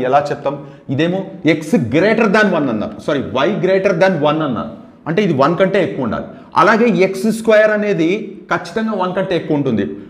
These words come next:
రెండు more than one వాల్యూస్ యాడ్ చేస్తే డెఫినెట్గా రిజల్టింగ్ వాల్యూ more than one అవుతుంది. కాబట్టి రిమైనింగ్ ఏమీ చెక్ చేయకుండా నేను ఇది ఆన్సర్ అని చెప్తున్నాను. ఇవి ఎందుకు కావో మీరు ఆలోచించండి.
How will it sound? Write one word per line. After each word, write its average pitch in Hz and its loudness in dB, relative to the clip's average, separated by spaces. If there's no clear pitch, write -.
రెండు 185 2
more 165 0
than 196 0
one 160 -2
వాల్యూస్ 160 -2
యాడ్ 143 0
చేస్తే 131 -6
డెఫినెట్గా 123 -4
రిజల్టింగ్ 117 -2
వాల్యూ 104 0
more 101 0
than 107 2
one 95 0
అవుతుంది. 98 -2
కాబట్టి 90 -4
రిమైనింగ్ 160 2
ఏమీ 147 -2
చెక్ 127 -8
చేయకుండా 110 -2
నేను 104 -4
ఇది 135 -2
ఆన్సర్ 98 -6
అని 101 -8
చెప్తున్నాను. 95 -4
ఇవి 165 2
ఎందుకు 202 0
కావో 143 4
మీరు 123 0
ఆలోచించండి. 110 -4